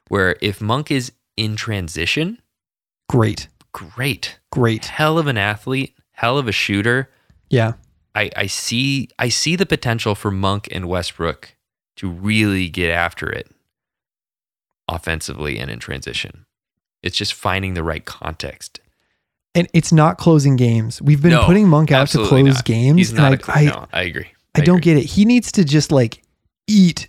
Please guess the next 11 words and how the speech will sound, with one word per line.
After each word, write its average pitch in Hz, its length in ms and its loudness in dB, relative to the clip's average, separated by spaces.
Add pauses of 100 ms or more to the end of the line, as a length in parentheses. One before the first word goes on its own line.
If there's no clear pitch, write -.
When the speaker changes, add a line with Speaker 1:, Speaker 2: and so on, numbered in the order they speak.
Speaker 2:
against 139 500 2 (300)
bench 131 360 0
players. 85 520 -4 (200)
Speaker 1:
Exactly. 127 440 -4 (320)
Exactly. 107 500 -4
Like, 131 140 -2
Charlotte 180 320 2
was 151 100 -2
a 151 60 -2
great 147 160 -2
example. 147 360 -10